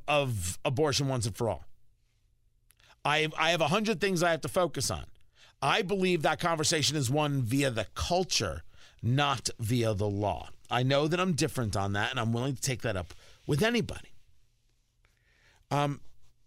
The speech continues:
but i-, if, if, if, if we take a look at this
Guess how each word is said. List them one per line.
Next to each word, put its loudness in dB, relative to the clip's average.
but 2
i-, 4
if, 4
if, 2
if, 0
if 0
we 2
take 0
a 2
look 0
at -4
this 0